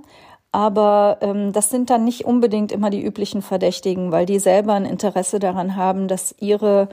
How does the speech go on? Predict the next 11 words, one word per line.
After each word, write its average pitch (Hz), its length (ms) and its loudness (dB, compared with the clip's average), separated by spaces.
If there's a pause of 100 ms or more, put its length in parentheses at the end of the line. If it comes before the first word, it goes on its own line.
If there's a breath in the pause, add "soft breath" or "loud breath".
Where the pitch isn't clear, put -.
(400 loud breath)
Landsleute 190 1000 2
auch 190 160 2
zum - 220 -6
Arbeiten 185 460 0
in 180 120 -2
andere 185 320 -2
europäische 185 640 -2
Länder 180 320 0
gehen 196 380 0
können. 175 440 -6 (560 loud breath)
Ähm, 196 400 0